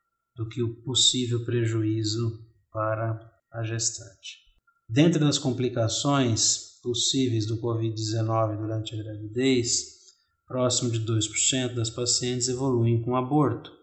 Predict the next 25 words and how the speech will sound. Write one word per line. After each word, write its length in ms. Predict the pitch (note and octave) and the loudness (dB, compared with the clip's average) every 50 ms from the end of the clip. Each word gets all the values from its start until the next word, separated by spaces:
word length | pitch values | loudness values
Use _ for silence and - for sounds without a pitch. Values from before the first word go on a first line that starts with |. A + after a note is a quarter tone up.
| _ _ _ _ _ _ _ _ _ _ _ _ - | _ _ _ _ _ _ _ _ _ _ _ _ -2
dez 300 | A2 A2+ A#2 A#2 A2+ - | 0 2 2 4 2 2
por 200 | - - A#2 G#2+ | 0 0 -2 0
cento 480 | - - - A#2 A#2 A#2 A2 - - - | 0 0 0 2 2 0 0 -2 -4 -6
têm 180 | - A#2 A#2 A2+ | -2 0 2 2
evolução 640 | A2 A2+ A2+ A2+ A2+ A2 - - - A#2 A2+ A2 | 2 2 0 0 0 2 2 0 0 0 -2 -2
com 100 | G#2 - | -2 -2
restrição 640 | A2 G#2+ A2 G#2 - A2 A2+ G#2+ - - A#2 A2 A2 | -2 -2 0 -2 -2 0 2 4 4 4 2 -2 -4
do 80 | G#2+ | -4
crescimento 720 | - - G#2+ A2 G#2+ - - - A2+ A2 A2 A2 - - - | -6 -6 -6 -4 -2 -4 -4 -2 -4 -6 -6 -6 -10 -10 -8
fetal, 680 | C3+ C3+ C3+ - - B2 A#2+ A#2+ A#2+ A#2+ A#2+ B2 - - - - - _ _ _ _ _ _ _ | -8 -8 -6 -2 2 4 6 6 6 4 2 0 -6 -18 -20 -20 -20 _ _ _ _ _ _ _
próximo 460 | - B2 A#2+ A#2+ A#2+ A#2 - - A#2+ A2 | -6 -2 0 0 2 2 0 0 -2 -4
de 80 | A2+ | -4
quarenta 420 | - - A#2 A2+ A#2 A#2 A2+ - A#2 | -4 -2 -2 -2 0 -2 -2 -2 -4
por 220 | - A#2+ A#2 A2 | -4 0 0 2
cento 500 | - - - A2+ A2+ A2+ G#2+ - - - - _ _ _ _ - - _ - - - _ | 2 2 2 2 0 0 -2 -4 -8 -12 -14 _ _ _ _ -20 -20 _ -20 -20 -20 _
podem 320 | - A#2 A#2 A#2 A#2 A#2 A#2 | -4 0 2 4 6 6 4
evoluir 460 | A2 A2 A2+ A2+ A2+ A2+ A2+ A2+ A#2 | 4 2 2 2 4 4 2 2 0
com 180 | B2 A#2 A2 - | 0 -2 -4 -2
parto 480 | - A2 A2+ A#2 A#2 A2+ A2+ - - - - - - | 0 0 2 4 2 2 0 -4 -12 -16 -20 -18 -10
prematuro 640 | - A#2 A#2 A#2+ A#2 A#2 A2+ A2+ B2 B2+ C3+ C#3+ D3 | -6 -4 -2 0 0 0 -2 -2 -4 -2 0 2 4
ou 280 | C#3 C3+ C3+ C3+ C#3 C3 | 4 4 4 4 4 2
ruptura 540 | B2+ C3+ C3 - - - C3 B2+ C3 C3 | -2 -4 -6 -8 -10 -6 -2 -2 -2 -2
prematura 540 | B2+ B2+ B2 B2+ B2 A#2+ A#2+ - B2+ A#2+ B2 | -2 -2 0 0 0 -2 -2 -2 -4 -2 -2
das 200 | A#2 B2 B2 A#2+ | 0 0 0 0
membranas. 800 | B2 B2+ B2+ B2+ B2 A2+ A2+ G#2+ G#2 G2+ G2+ G#2 G2+ - - | 0 0 0 2 2 2 2 2 2 0 -2 -4 -4 -6 -6